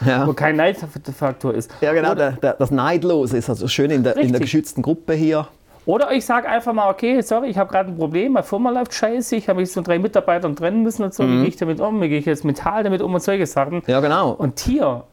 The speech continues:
Speaker 2: in diesem
Speaker 1: Und,
Speaker 2: Umfeld
Speaker 1: und das ist noch umso wichtiger, weil wenn es einem
Speaker 2: Richtig.
Speaker 1: schlecht geht, dann kann man eigentlich s-, seinem normalen Umfeld kann man das gar nicht anvertrauen, weil
Speaker 2: Nein.
Speaker 1: die wollen es nicht hören oder die, die ne-, nehmen es schlecht auf.
Speaker 2: Die verstehen es auch nicht.
Speaker 1: Ja.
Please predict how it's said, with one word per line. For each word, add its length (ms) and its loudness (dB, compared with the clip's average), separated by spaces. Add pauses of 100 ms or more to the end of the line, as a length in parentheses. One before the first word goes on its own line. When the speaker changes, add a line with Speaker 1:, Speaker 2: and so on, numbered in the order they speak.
Speaker 2:
in 100 -4
diesem 280 -4
Speaker 1:
Und, 200 0
Speaker 2:
Umfeld 220 0
Speaker 1:
und 40 2
das 120 0
ist 20 -2
noch 140 2
umso 240 2
wichtiger, 400 0
weil 180 2
wenn 100 2
es 60 0
einem 120 2
Speaker 2:
Richtig. 80 0
Speaker 1:
schlecht 260 0
geht, 280 2
dann 80 0
kann 180 0
man 100 0
eigentlich 240 -2 (120)
s-, 180 -8
seinem 240 2
normalen 260 2
Umfeld 560 0
kann 140 -2
man 100 0
das 80 -18
gar 100 0
nicht 180 -4
anvertrauen, 680 -2
weil 180 4
Speaker 2:
Nein. 200 -4 (140)
Speaker 1:
die 80 0
wollen 120 0
es 80 -4
nicht 180 -2
hören 420 0
oder 460 0
die, 140 -4 (220)
die 220 0 (140)
ne-, 200 -2
nehmen 200 2
es 80 -2
schlecht 300 0
auf. 480 0 (100)
Speaker 2:
Die 60 -2
verstehen 300 -4
es 100 -2
auch 140 -6
nicht. 260 -10
Speaker 1:
Ja. 260 0